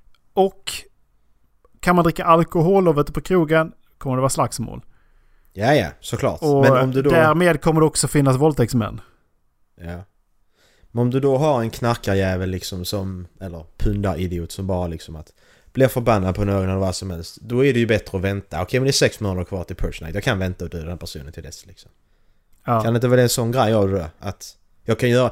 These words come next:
Speaker 2: jag kan göra det nu och riskera att åka i fängelse, eller jag kan vänta sex månader och inte åka fast, liksom.
Speaker 1: Jo, alltså, det skulle förmodligen, eh, drastiskt droppa i brotten, men alltså, det är fortfarande... Tror du... Hur tror du folkhälsan hade sett ut?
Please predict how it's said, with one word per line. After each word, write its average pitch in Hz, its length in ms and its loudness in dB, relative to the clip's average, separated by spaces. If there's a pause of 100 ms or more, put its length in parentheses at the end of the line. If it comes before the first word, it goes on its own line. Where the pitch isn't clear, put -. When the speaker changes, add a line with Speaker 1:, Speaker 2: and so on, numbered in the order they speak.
(100)
Speaker 2:
jag 135 120 -4
kan 170 100 0
göra 180 140 2
det 175 60 0
nu 175 180 2
och 127 60 0
riskera 117 360 2
att 95 60 0
åka 101 180 2
i 95 40 2
fängelse, 101 460 0
eller 95 140 0
jag 95 80 2
kan 110 120 2
vänta 107 240 2
sex - 240 -6
månader 90 360 -4
och 87 120 -4
inte 92 220 -6
åka 78 180 -10
fast, - 240 -16
liksom. - 260 -20 (1080)
Speaker 1:
Jo, 160 340 4 (120)
alltså, 143 260 4
det 143 120 4
skulle 139 200 2
förmodligen, 143 600 4
eh, 113 180 -2 (520)
drastiskt 135 520 0
droppa 135 440 2
i 131 40 0
brotten, 117 540 -2
men 135 160 4
alltså, 135 160 4
det 139 60 4
är - 20 -2
fortfarande... 135 600 2 (1400)
Tror 170 160 0
du... 160 360 4 (880)
Hur 185 160 6
tror 214 160 2
du 196 60 2
folkhälsan - 600 2
hade 127 140 4
sett 123 160 0
ut? 120 260 -6